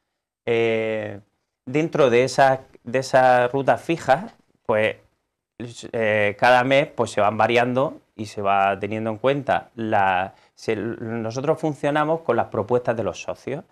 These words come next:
Los socios, hasta el día, por ejemplo, en este calendario, se dejó de, se puso como límite el doce de septiembre para que los socios o gente interesada propusiera rutas para llevarse a cabo.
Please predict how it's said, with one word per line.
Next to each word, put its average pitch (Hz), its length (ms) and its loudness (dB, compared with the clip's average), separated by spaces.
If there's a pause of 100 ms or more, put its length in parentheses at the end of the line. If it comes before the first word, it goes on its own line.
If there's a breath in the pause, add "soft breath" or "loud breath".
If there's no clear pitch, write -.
(320)
Los 104 180 -8
socios, 139 500 0
hasta 107 300 -6
el 95 120 -6
día, 113 340 2
por 107 120 -6
ejemplo, 104 400 -2
en 95 220 -10
este 104 200 -8
calendario, 131 680 0 (240)
se - 260 -10
dejó 113 420 -2
de, 101 420 -4 (520)
se 107 220 -8
puso 113 320 -4
como 95 280 -6
límite 110 380 -4
el 90 160 -6
doce 107 380 -4
de 110 160 -2
septiembre 117 480 -4
para 90 320 -4
que 104 180 -6
los 98 340 -6
socios - 640 -4 (380)
o 95 140 -10
gente 95 280 -10
interesada 98 680 0 (400 soft breath)
propusiera 117 600 4
rutas 123 380 0
para 92 240 -2
llevarse 98 340 -2
a 117 80 -6
cabo. 160 360 0